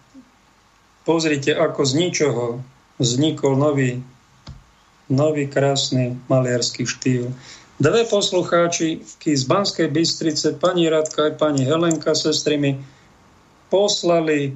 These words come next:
túto ukážku, ktorú si vypočujeme nejakých zo jedenásť minút.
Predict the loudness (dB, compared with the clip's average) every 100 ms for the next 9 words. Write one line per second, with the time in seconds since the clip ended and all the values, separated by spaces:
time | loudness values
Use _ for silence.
0 | -10 -2 -2 2 0 0 0 0 0 -4
1 | -6 -2 -2 0 -2 -2 -2 -4 0 -2
2 | 0 0 2 2 2 2 -2 -12 _ _
3 | _ _ -20 _ _ _ _ _ _ -2
4 | 0 0 0 0 2 2 2 0 0 0
5 | 0 0 0 -2